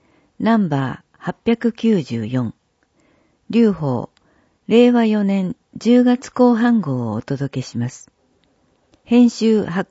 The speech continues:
行はシティセールス課。郵便番号三零一の八六一一。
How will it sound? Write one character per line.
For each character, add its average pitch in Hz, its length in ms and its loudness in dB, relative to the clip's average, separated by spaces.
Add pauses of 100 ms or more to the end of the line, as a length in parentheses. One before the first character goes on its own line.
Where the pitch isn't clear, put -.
行 175 240 0
は 160 300 -4
シ - 160 -18
テ 226 100 -2
ィ 214 120 2
セ 185 200 -2
ー 165 60 -2
ル 151 80 -6
ス - 120 -16
課。 - 240 -6 (1040)
郵 240 220 4
便 254 240 6
番 240 260 2
号 139 300 -4 (420)
三 240 400 2
零 233 220 4
一 139 260 -6
の 127 280 -2
八 165 340 -8
六 202 300 -4
一 123 280 -8
一。 - 300 -10